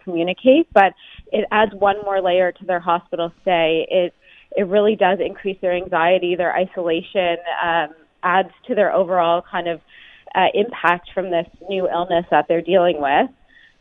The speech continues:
Uh, the same for individuals who might be delirious, uh, because of dementia or things like that. It's hard to communicate when you don't know what cues or strategies work for that patient. Um,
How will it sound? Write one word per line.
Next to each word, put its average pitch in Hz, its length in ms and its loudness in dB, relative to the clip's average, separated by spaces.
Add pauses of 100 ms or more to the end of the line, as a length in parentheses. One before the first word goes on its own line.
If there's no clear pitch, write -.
Uh, 185 300 6
the 202 160 0
same 196 240 -2
for 208 200 2
individuals 185 720 -2
who 208 80 -20
might 180 200 -4
be 190 100 -6
delirious, 190 720 4 (160)
uh, 165 240 0
because 170 260 -8
of 175 120 -6
dementia 196 540 -4
or 180 100 -6
things 175 180 -4
like 175 240 -2
that. 175 280 0 (140)
It's 180 140 -2 (160)
hard 202 220 0
to 208 60 -18 (100)
communicate 196 640 -6
when 175 160 -2 (340)
you 220 140 -2
don't 233 180 4
know 196 120 4
what 185 180 2 (180)
cues 208 280 -2
or 175 200 0
strategies 170 760 2
work 170 320 -2
for 175 80 -2
that 156 220 2 (120)
patient. 165 480 -6 (560)
Um, 160 400 0